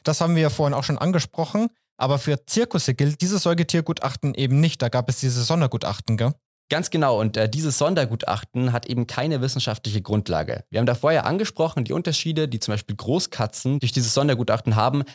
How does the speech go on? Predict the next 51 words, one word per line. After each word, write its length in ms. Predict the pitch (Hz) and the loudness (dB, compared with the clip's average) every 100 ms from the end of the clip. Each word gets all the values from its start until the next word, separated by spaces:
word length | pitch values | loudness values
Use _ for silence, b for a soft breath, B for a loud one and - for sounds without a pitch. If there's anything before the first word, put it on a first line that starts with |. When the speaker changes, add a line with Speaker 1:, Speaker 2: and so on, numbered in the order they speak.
| B | B
Speaker 2:
bei 160 | 104 101 | -2 0
Zoos 460 | - 135 170 151 | -2 0 0 0
und 180 | 127 127 | -2 0
bei 160 | 117 110 | 0 0
Zirkussen. 680 | - 143 90 87 98 120 139 - | -2 -2 -2 -2 0 -2 -2 -2
Nach 240 | 110 123 - | -2 0 0
James 260 | 131 135 | 0 0
Brückner, 580 | - 175 - 190 190 180 | -2 -2 0 0 2 0
den 180 | 127 120 | 0 0
wir 40 | |
da 80 | 110 | 0
vorhin 220 | - 113 | 0 0
im 100 | 98 | 0
O-Ton 240 | 156 - 143 | -2 -2 0
gehört 340 | 131 143 - | 0 0 0
haben, 340 | 131 127 127 123 B | 0 2 0 -4 B
ist 140 | 127 139 | -4 0
das 100 | 117 | 2
eigentlich 260 | 123 123 | 2 2
ein, 140 | 123 123 | 2 4
nur 220 | 151 185 | 6 4
ein 160 | 127 123 | 2 0
Zugeständnis 640 | 170 127 - 123 123 120 | 0 0 0 0 0 -2
an 100 | 107 | -2
Zirkusbetreiber 840 | - 143 110 - - - 82 85 80 | -2 -2 -4 -6 -6 -2 -2 -2 -4
gewesen. 460 | 82 85 80 82 | -4 -2 -2 -4
Und 180 | - 92 | -2 -2
jetzt 100 | 95 | 0
mal 100 | 104 | -2
ganz 160 | 107 - | -2 0
ehrlich, 320 | 117 120 - | 0 0 0
wieso 200 | 127 120 | 0 2
soll 180 | 113 123 | 0 2
man 80 | |
überhaupt 240 | 110 110 - | 2 0 -2
einen 60 | |
Unterschied 420 | 120 110 - 101 - | -4 -4 -4 -4 -2
machen, 320 | 110 - 110 | -2 -2 -4
ob 100 | - | -4
das 120 | 95 | -4
Zebra 340 | - 110 101 95 | -2 -2 0 0
dann 220 | 95 95 | 0 0
in 140 | 98 | 0
einem 100 | 92 | -2
Zoo 360 | - 120 135 135 | -2 -2 0 0
gehalten 340 | 110 110 107 | 0 0 -2
wird 160 | 104 - | -2 -2
oder 220 | 107 110 | 0 2
in 80 | 92 | 2
einem 100 | 92 | 0
Zirkus? 480 | - 98 69 - | -2 -4 -4 -6